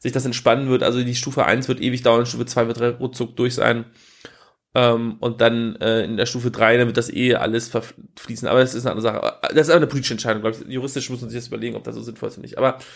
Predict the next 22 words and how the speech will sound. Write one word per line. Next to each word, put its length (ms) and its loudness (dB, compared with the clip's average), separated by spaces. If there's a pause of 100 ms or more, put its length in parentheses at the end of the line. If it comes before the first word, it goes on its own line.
(240)
kommt 180 -8
so. 160 -8
Also, 360 4
jetzt 380 -18
bin 60 -16
ich 60 -10
heute, 140 -6
soll 440 -18
ich 80 -14
noch 120 -10
dreimal 280 0
politisch 280 -10
sagen, 280 0
passiert 240 -10
hier 120 -10
irgendwas. 260 -14 (160)
Also, 180 0 (180)
<laughs> 200 -18
jetzt 160 0
gibt's 220 2
verschiedene 400 4
Fälle, 340 4